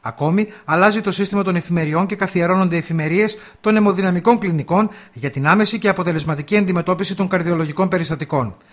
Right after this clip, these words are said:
Στην επαρχία δημιουργούνται είκοσι οκτώ ομάδες κορμί νοσοκομείων. Περισσότερα από πενήντα νοσοκομεία είτε αλλάζουν ταυτότητα, είτε λειτουργούν ως παράρτημα του νοσοκομείου κορμού της περιοχής, παραδείγματος χάρη, εξωτερικά ιατρεία.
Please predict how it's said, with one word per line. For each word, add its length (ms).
Στην 180
επαρχία 460
δημιουργούνται 580
είκοσι 320
οκτώ 300
ομάδες 420
κορμί 360
νοσοκομείων. 680
Περισσότερα 480
από 140
πενήντα 300
νοσοκομεία 580
είτε 220
αλλάζουν 320
ταυτότητα, 680
είτε 200
λειτουργούν 480
ως 120
παράρτημα 540
του 100
νοσοκομείου 460
κορμού 300
της 140
περιοχής, 560
παραδείγματος 520
χάρη, 220
εξωτερικά 480
ιατρεία. 540